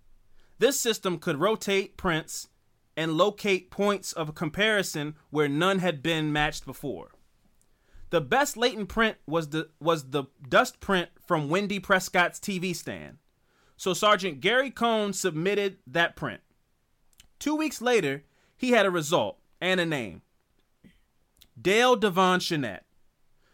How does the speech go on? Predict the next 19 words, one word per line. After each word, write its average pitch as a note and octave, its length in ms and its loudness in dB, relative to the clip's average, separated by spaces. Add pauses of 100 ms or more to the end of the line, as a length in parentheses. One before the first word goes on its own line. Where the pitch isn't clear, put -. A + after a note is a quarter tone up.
(140)
Chenette G#3+ 360 2
had B3+ 180 0
been G3 220 0
recently A3+ 480 -2
arrested F#3 480 0
on D#3 140 -2
a C3+ 60 0
burglary C3 520 0
charge. F2+ 580 -12 (880)
Crime C4+ 300 2
scene B3+ 260 -2
officer G3+ 440 2
Joel F#3+ 320 0
Stevenson F#3 580 -6
examined F#3+ 540 -2
the F3 60 -2
prints D#3+ 420 -4
and D3+ 140 -8
confirmed G#3 600 0